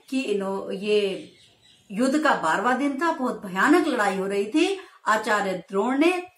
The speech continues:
युधिष्ठिर को जीवित पकड़ने की कई बार चेष्टा की, परंतु वे असफल रहे। तो भगदत्त के हाथी ने भीमसेन को मार दिया। यह शोर सुनकर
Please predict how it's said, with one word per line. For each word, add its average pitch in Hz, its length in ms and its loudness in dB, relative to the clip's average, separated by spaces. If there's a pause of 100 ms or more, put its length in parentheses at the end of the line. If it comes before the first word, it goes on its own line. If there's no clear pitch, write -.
(120)
युधिष्ठिर 247 420 -2
को 285 140 0
जीवित 226 400 -6
पकड़ने 226 320 -6
की 233 120 -8
कई 190 200 -6
बार 165 240 -6
चेष्टा 220 400 -2
की, 359 420 0 (100)
परंतु 196 380 -4
वे 349 280 -2 (200)
असफल 226 560 -2
रहे। - 260 -18 (500)
तो 185 340 -2
भगदत्त 254 500 2
के 349 140 -2
हाथी 302 640 2
ने 202 300 -6 (240)
भीमसेन 311 680 4
को 214 320 -4
मार 185 580 2
दिया। 185 260 -8 (840)
यह 262 360 4
शोर 262 280 4
सुनकर 185 600 -4